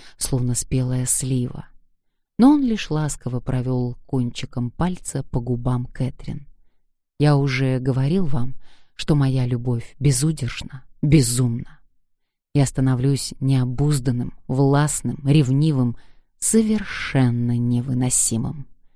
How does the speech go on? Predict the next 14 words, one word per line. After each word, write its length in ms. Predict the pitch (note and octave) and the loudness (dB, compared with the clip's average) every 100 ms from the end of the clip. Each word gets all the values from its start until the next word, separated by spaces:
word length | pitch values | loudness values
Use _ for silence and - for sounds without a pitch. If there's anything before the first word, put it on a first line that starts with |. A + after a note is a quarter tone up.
| _ _ _ _ - | _ _ _ _ -4
Его 240 | C#3 B2 | -2 -2
пальцы 500 | A#2+ - F3+ - - | -2 -2 -2 -2 -6
скользнули 680 | C3+ - C3 A#2+ C#3 D#3+ F3+ | -6 -4 -4 -4 -2 -2 -2
по 160 | - - | -4 -4
подбородку 720 | - A#2+ A#2+ B2 A#2+ - C3+ | -4 -2 -2 -2 -4 -4 -4
Кэтрин, 580 | - C#3 A#2+ - A#2+ - - - _ - | -4 -4 -4 -6 -8 -8 -16 -20 _ -4
коснулись 500 | C#3 - C3 B2 B2 | -4 -2 -2 -2 -4
горла, 500 | D3+ F3 D3 A#2+ A#2+ - - | -2 -2 -2 -4 -6 -12 -4
где 220 | D3 D3+ | 0 2
трепетала 920 | D3+ - C#3+ - C3 - F3 F3+ E3+ D#3+ - | 2 2 -2 0 -4 -2 -2 0 -2 -6 -2
тонкая 460 | B2+ B2 - C3 | -2 -2 -2 -2
жилка. 580 | C3 C#3 A#2+ B2 - - - _ _ _ _ _ _ - | -2 -2 -4 -8 -14 -18 -20 _ _ _ _ _ _ -2
Искушенный 640 | E3+ - G3 C4 C4 A#3+ | 0 0 0 2 4 2
любовник, 1000 | G#3 F#3+ E3+ A3 B3+ D#3+ B2 B2 - - | 2 0 0 0 0 0 -4 -4 -12 -20